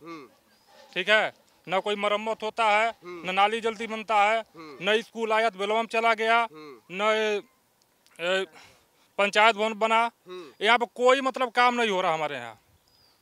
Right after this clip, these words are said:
Speaker 2: न रोड से लगाई कोई भी काम, न गरीबों का आवास मिल रहा है,
Speaker 1: हम्म।
Speaker 2: न कोई लाभ है। बस
Speaker 1: रोड
Speaker 2: एक
Speaker 1: तो कर रही है
Speaker 2: यही है।
Speaker 1: चाची, एक पुश्त
Speaker 2: सुनिए,
Speaker 1: चला गया, रोड नहीं
Speaker 2: सुनिए,
Speaker 1: बना।
Speaker 2: एक पु-, कई पुश्त चला गया।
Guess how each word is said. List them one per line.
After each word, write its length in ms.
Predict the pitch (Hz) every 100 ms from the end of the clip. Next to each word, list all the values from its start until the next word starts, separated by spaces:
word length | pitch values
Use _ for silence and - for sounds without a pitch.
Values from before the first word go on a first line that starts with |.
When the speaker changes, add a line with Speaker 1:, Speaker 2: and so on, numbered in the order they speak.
| _ -
Speaker 2:
न 100 | 185
रोड 300 | 208 233 240
से 120 | 226
लगाई 280 | 233 233 247
कोई 240 | 240 240
भी 100 | 226
काम, 260 | - 180 131 - _ _ _ -
न 120 | 185 220
गरीबों 380 | 226 233 233
का 120 | 240 226
आवास 220 | 233 247
मिल 160 | 233 233
रहा 340 | 233 233 226
है, 120 | 233
Speaker 1:
हम्म। 360 | 240 - _ 196
Speaker 2:
न 40 |
कोई 220 | 214 226 226
लाभ 280 | 220 208
है। 220 | 147 127 127
बस 220 | 190 220
Speaker 1:
रोड 80 | 226
Speaker 2:
एक 100 | 262
Speaker 1:
तो 100 | 262
कर 120 | 247
रही 140 | 254
है 80 | 262
Speaker 2:
यही 120 | 254
है। 60 | 233
Speaker 1:
चाची, 180 | 277 262
एक 160 | 254
पुश्त 240 | - 254 247
Speaker 2:
सुनिए, 160 | 277
Speaker 1:
चला 120 | 254 254
गया, 180 | 247
रोड 240 | 233 240 226
नहीं 100 | 233
Speaker 2:
सुनिए, 320 | 320 285 165
Speaker 1:
बना। 260 | 131 196 285
Speaker 2:
एक 80 |
पु-, 180 | 294 311 285
कई 180 | 311
पुश्त 240 | 311 320 -
चला 240 | 277 277
गया। 280 | 233 196 120